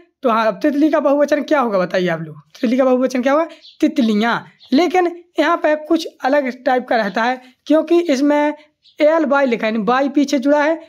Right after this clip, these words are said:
तो इसमें आप लोगों को क्या हुआ, इसका सही आंसर होगा आप लोग सामने यहाँ पे सी ऑप्शन सही होगा, बटरफ्लाइज। यानी कि आप लोगों को यहाँ पर ये आपको सी ऑप्शन वाला लिख देना है, ठीक है। तो आपको यहाँ पर लिख देना है इस प्रकार से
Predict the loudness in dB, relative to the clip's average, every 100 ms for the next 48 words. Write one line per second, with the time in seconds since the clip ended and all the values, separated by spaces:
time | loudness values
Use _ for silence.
0 | -10 -4 0 0 2 0 0 -2 -4 0
1 | 0 -2 -8 _ -8 -2 -2 -2 0 2
2 | 2 0 -2 -2 -2 -2 -4 -4 -4 -4
3 | -4 -4 -6 _ -14 -10 0 2 2 0
4 | 0 -2 -2 -2 0 -2 -4 -12 _ -4
5 | -2 0 -2 -2 -4 0 -2 -4 -10 -20
6 | -4 0 4 2 2 2 0 -4 -20 -4
7 | -2 0 0 0 2 0 2 2 2 -4
8 | -16 -2 0 0 -2 -4 -6 -6 -14 _
9 | 0 2 2 0 -2 -2 0 -2 0 -2
10 | 0 -2 -4 _ -4 -2 -2 -4 -4 -2
11 | -4 -4 -10 _ _ -2 2 0 -2 -10
12 | _ -4 -2 0 -2 -2 -2 -2 0 0
13 | -2 -4 -4 0 0